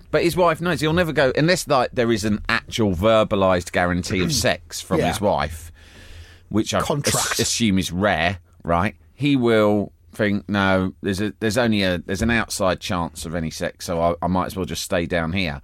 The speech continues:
Speaker 2: Yeah.
Speaker 1: Because he feels that if he doesn't stay up till one at, at least, then he feels like,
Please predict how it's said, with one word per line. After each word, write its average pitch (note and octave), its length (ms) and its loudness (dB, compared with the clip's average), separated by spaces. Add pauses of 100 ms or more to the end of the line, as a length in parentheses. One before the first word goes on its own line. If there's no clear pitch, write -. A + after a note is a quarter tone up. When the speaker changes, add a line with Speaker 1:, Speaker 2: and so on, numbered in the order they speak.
(100)
Speaker 2:
Yeah. C3 140 -2
Speaker 1:
Because G#2+ 240 -2
he A2+ 120 -4
feels G2 560 0
that F2+ 200 -2 (180)
if F#2 140 -8
he G2 80 -4
doesn't G#2+ 360 0
stay F#2 240 -2
up F2+ 180 0
till F2+ 180 -4
one F2 260 0
at, E2 100 -4 (120)
at - 180 -6
least, F2 480 -6 (300)
then F2+ 100 -4
he F2+ 80 0
feels F2 380 -4
like, E2+ 420 -2